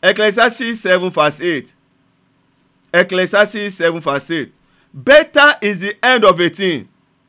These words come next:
than the beginning." Better is the end of the thing than the beginning thereof. "The patience in spirit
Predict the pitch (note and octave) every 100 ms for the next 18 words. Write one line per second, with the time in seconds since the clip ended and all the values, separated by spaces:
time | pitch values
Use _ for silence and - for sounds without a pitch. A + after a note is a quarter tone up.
0 | _ C#3 F3 F3 E3 C#3+ D#3+ B2+ F#3 F3
1 | A#2+ F#2 _ _ _ _ _ _ _ _
2 | _ _ _ C3+ C3 G3+ A3+ F3+ B2 -
3 | _ _ _ _ D#3+ E3+ D#3 F3 G3+ G#3+
4 | G#3+ G#3+ _ D#3 D#3 B2 C#3+ C#3+ F3 D3
5 | F#2 _ _ _ _ _ _ _ B2+ E3
6 | D#3+ D3+ B2+ D3 F#3 F#3+ D3+ E3 E3 C3
7 | - _ _ D3+ F3+ - B3+ C#4 C4 B3+
8 | F3 D#3 D3+ F#3+ F#3 E3+ D3